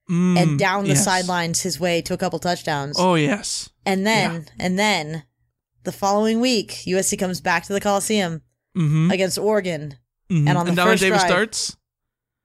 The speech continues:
Speaker 2: Well, I don't know about Dominic Davis starting, but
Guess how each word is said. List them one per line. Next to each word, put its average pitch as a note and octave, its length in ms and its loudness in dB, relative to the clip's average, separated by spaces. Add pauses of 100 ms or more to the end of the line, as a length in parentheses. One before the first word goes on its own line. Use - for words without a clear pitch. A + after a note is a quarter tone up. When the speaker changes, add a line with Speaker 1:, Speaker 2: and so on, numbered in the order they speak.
(360)
Speaker 2:
Well, B3 100 0
I C#4 40 2
don't D#4 100 0
know E4+ 80 2
about D#4+ 160 2
Dominic C#4 240 -2
Davis B3 260 0
starting, F#3+ 580 0
but G3+ 280 0